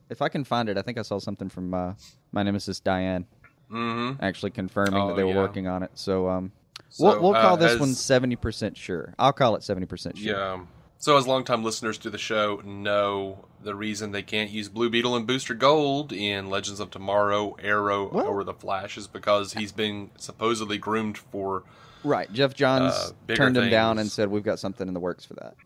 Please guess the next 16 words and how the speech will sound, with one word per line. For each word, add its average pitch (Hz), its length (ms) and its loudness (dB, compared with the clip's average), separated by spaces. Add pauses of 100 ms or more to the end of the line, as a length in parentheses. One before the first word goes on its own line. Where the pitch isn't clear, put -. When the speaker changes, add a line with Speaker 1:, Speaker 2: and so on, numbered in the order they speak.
Speaker 1:
um, - 400 -6 (100)
which 120 180 0
sounded 131 340 4
Speaker 2:
Um, 107 100 4
Speaker 1:
like 107 180 4
a 98 180 4
bizarre, 98 840 2 (240)
uh, 73 220 -4
brush 98 340 0
off. 73 340 -4 (260)
I, 92 260 0
I, - 40 0
Speaker 2:
Mm-hmm. 131 240 -2
Speaker 1:
I, 175 280 -4
I - 20 -6
mean, 92 360 -6